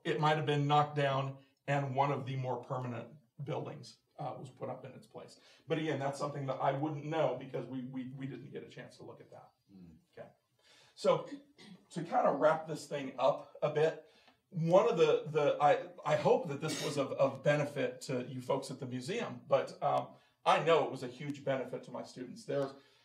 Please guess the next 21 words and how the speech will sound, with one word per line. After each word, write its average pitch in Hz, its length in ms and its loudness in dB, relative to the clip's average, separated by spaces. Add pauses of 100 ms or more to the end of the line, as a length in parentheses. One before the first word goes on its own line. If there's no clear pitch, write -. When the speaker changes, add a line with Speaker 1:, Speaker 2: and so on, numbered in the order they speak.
Speaker 1:
two 214 240 0
little 180 240 2
generations 147 880 0
of 139 260 0
kids 139 280 -2
at 139 120 -6
Millersville 127 560 -4 (400)
would 151 220 2
not 139 300 2
have 127 140 2
been 131 160 -2
able 131 260 -2
to 120 380 -6 (220)
graduate 135 500 0
and 131 120 -6
get 131 180 -6
their 135 140 -2
degree. 147 320 -4
And 127 100 -4
I 135 60 -2
mean, 127 160 -6